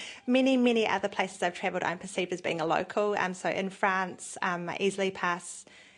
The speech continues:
Speaker 2: as French until I try to say anything, and then it's like,
Speaker 1: <laughs>
Speaker 2: "Okay,
Speaker 1: You're
Speaker 2: <laughs> we
Speaker 1: not.
Speaker 2: got that wrong."
Speaker 1: <laughs>
Speaker 2: Um, I,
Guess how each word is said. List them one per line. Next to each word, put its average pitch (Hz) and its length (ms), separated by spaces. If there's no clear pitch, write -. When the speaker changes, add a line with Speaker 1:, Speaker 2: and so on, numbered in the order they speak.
Speaker 2:
as 190 180
French - 380
until 180 220
I 160 80
try 170 240
to 165 80
say 165 200
anything, 165 340
and 160 80
then - 100
it's 269 160
like, 170 200
Speaker 1:
<laughs> 220 140
Speaker 2:
"Okay, 214 340
Speaker 1:
You're 170 160
Speaker 2:
<laughs> 403 240
we 339 80
Speaker 1:
not. 330 40
Speaker 2:
got 294 180
that 294 180
wrong." 277 240
Speaker 1:
<laughs> 269 680
Speaker 2:
Um, 240 420
I, 208 240